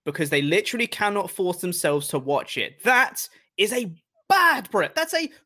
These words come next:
horrifically bad product. That's an abhorrent product. And being better than that does not mean you're good.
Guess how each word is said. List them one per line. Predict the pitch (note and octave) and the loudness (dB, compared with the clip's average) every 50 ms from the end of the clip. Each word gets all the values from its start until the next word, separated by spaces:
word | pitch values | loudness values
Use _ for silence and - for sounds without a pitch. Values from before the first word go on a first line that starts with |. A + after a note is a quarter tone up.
| _ - | _ -4
horrifically | G4+ F#4+ F#4 F#4 F#4+ A4 A#4 - - - D#4 C4 - - F3 D3 D3 D3 | -4 -4 -4 -6 0 0 0 0 0 -4 -6 -6 -6 -4 -6 -6 -4 -2
bad | D3+ C3+ A#2+ A2 - - | -2 0 0 -2 -4 -6
product. | - C#3 A2+ A2 - - _ - - - _ | -10 -8 -8 -8 -12 -16 _ -20 -20 -6 _
That's | B3+ C4 C4 B3 - - - - - | 0 0 0 0 -8 -14 -14 -2 0
an | C#4+ D#4+ | 2 2
abhorrent | F4 E4+ D#4 - - - - G4+ G#4 G4+ G4+ E4 B3+ G3 - - _ _ _ | 2 -2 -2 -8 -10 -8 2 4 4 6 6 4 2 0 -4 -10 _ _ _
product. | - - F#3 D3 C3 A2+ - - - - _ _ - _ | 0 2 2 2 2 -2 -10 -14 -20 -20 _ _ -8 _
And | A3+ A#3 | -6 -6
being | G3 C#4 C#4 C4 A3 | -4 -6 -6 -6 -8
better | D#3+ - A#3+ C#4+ D#4 - - D4 C#4 | -4 0 2 2 2 2 -2 -2 -2
than | B3+ B3 A3+ | -2 -2 -2
that | A3+ A#3+ E3+ D#3+ E3+ - _ _ _ _ _ | -2 -2 -2 -2 -4 -8 _ _ _ _ _
does | - B3 A#3+ G3+ G#3+ | -2 -2 -2 -2 -2
not | A#3 A3+ - A3+ | -2 -4 -2 -2
mean | A3+ A3+ G#3+ | -2 -2 0
you're | G#3+ G#3+ G3+ F3+ C#3 | 0 0 0 0 0
good. | F#3+ E3+ C3+ A2+ | 0 0 0 -2